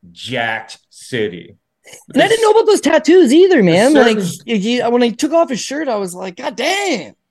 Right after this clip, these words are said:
Speaker 2: God
Speaker 1: There's
Speaker 2: damn."
Speaker 1: certain gifts that he's been given that, you know, unfortunately for guys like me and you, eh, we were never gonna, like, you know, obviously he's got, you know, has other challenges in life, but, you know, physically,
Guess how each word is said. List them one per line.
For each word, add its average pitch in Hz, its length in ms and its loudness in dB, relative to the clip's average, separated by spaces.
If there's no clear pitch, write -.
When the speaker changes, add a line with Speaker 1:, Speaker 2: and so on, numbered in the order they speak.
Speaker 2:
God 247 320 -6
Speaker 1:
There's - 280 -18
Speaker 2:
damn." 269 160 -4
Speaker 1:
certain 151 580 -4
gifts 147 420 -6
that 123 260 -6
he's 127 220 -12
been 113 280 -12
given 107 480 -8
that, 95 340 -10
you 107 160 -10
know, 85 220 -18
unfortunately 139 920 -4
for 123 420 -8
guys 139 380 -6
like 127 260 -8
me 139 220 -8
and 123 180 -10
you, 170 460 -8
eh, 135 420 -16
we 139 600 -10
were 151 140 -4
never 131 220 -4
gonna, 123 280 -10
like, 90 200 -18
you 101 100 -18
know, 95 140 -14
obviously 139 500 -8
he's 110 160 -14
got, 113 240 -6
you 104 120 -12
know, 85 360 -16
has 131 260 -10
other 143 300 -4
challenges 101 640 -12
in 90 100 -18
life, 82 400 -18
but, 82 320 -14
you 92 200 -16
know, - 300 -20
physically, 120 960 -6